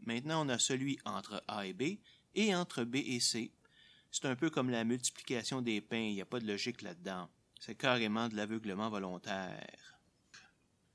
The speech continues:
Question numéro dix. Pourquoi certains fossiles vivants, tels les coélacantes, les murs, crocodiles et requins, sont-ils demeurés presque inchangés, alors que d'autres auraient changé radicalement ?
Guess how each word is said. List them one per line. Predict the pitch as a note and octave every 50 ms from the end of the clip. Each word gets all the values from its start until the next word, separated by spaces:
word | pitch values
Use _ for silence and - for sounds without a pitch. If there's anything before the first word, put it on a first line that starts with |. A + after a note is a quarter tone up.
| _ _ _ _ _ _ _ _ _ _ _ _ _ _
Question | - F#3 E3 - - A3 A3
numéro | A3 G#3+ G#3 G#3 G3 G#3 G3
dix. | F#3 A#3 A#3 G3+ - - - - - -
Pourquoi | E3+ D#3 - G#3+ G#3
certains | - - F3 - G3 F#3+
fossiles | - - F3 D3+ - F#3 F3+ D#3+
vivants, | C#3 D3 C#3 C3+ D#3 D#3+ D#3 C#3+
tels | - B2+ A2+ A2+
les | G#2+ G#2+ F#2+
coélacantes, | - - C3 C3+ C#3 C3 B2 A#2 G#2 - - C3+ B2+ C3+ C3+ C3+ C3 C3 B2+ -
les | A#2+ A#2
murs, | A#2+ A#2 A2 A2+ A#2+ B2 B2 A#2+
crocodiles | - - - - - A2+ A2 C3 C3+ A#2
et | G#2+
requins, | G2+ G#2+ G2+ - - C#3 D3 E3 F3 E3 - - - _
sont-ils | - - D3 C3+ - - G3 F#3+
demeurés | E3 C#3+ C3 A#2 A2+ A#2+ D3 C#3+
presque | - - D3+ D#3+ D#3+ - -
inchangés, | D3 D3+ C#3+ - - C#3 C3 A#2+ A2+ G#2+ B2+ B2+ A#2+ - -
alors | C3 B2 B2 C3+ C3
que | - A#2+
d'autres | G#2+ C3 C#3+ C3+ - A2+
auraient | G#2 - G#2+ G2
changé | - - - A#2+ A2 A2 G#2 B2+ B2+ A2 F#2
radicalement ? | F#2+ G2+ G2 - - - A2+ F#2 - - F2+ - -